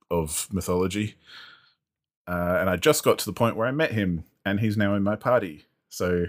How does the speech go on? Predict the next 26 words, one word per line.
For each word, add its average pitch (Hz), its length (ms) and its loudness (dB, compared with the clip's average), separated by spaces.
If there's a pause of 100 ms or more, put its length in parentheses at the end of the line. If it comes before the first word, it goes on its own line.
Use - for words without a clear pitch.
(140)
I'm 123 160 2
happy. 117 360 0 (300)
Um, 95 300 0 (800)
<laughs> - 1040 -14
but 98 160 -2
there's 107 140 -4
also 113 440 2
other 117 220 0
characters 101 420 0
as 95 80 -4
well 101 160 6
who've 104 160 -2
shown 98 240 4
up 90 200 -2
that 92 100 -2
I 90 60 4
recognize 95 460 0
their 90 100 -2
names, 90 340 2
but 92 180 0
I'm 90 100 2
not 90 140 0
familiar 87 340 -2
enough 80 220 -4
to - 100 -8
know 82 260 -4